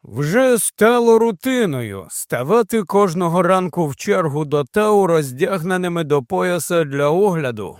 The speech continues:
проте пильність лікаря не послаблювалася. Водночас ані Мура, ані Кості не виявляли ознак страждання.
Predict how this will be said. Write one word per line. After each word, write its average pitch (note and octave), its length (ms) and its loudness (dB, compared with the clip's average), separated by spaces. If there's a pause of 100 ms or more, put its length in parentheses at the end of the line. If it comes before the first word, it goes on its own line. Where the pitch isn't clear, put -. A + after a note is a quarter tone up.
(140)
проте F#3+ 580 0 (200)
пильність G3+ 680 -2
лікаря E3+ 560 0
не D#3+ 180 -2
послаблювалася. A2 1160 -2 (880)
Водночас D3 960 -4 (140)
ані G3+ 340 0
Мура, A3+ 520 2
ані F#3 300 -2
Кості G#3+ 600 0
не G3+ 220 0
виявляли D#3+ 800 2
ознак D3+ 600 -4
страждання. C#3 1000 -4